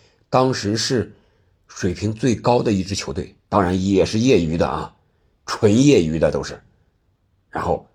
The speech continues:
相约到周末，然后就去热身了。在这个，当时我们这是北戴体育中心刚建的一个球场，还是人工草坪呢。哎，然后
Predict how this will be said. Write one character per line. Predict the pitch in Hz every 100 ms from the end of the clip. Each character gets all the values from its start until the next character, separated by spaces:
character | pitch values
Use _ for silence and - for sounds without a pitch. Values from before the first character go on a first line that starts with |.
| _
相 | - 85 82
约 | 80
到 | 80 76
周 | 76
末， | 76 - -
然 | -
后 | 78
就 | 76
去 | - 67
热 | 69
身 | - -
了。 | - _ _ _ _
在 | 69
这 | 69 78
个， | 73 - _ _ _ _
当 | 90 82
时 | - 85
我 | 82
们 | 76
这 | 76
是 | 80 -
北 | - 76
戴 | 87
体 | 80
育 | 73
中 | 80
心 | 80
刚 | 80 85
建 | 85 101
的 | 78
一 | 71
个 |
球 | 73 76
场， | 60
还 | - 73
是 | 85 - _
人 | - 90
工 | 95
草 | -
坪 | - 82
呢。 | 87 - _ _ _ _ _ _ _ _ _ _ _ _ _ _
哎， | - 117 - -
然 | - 80
后 | 92 78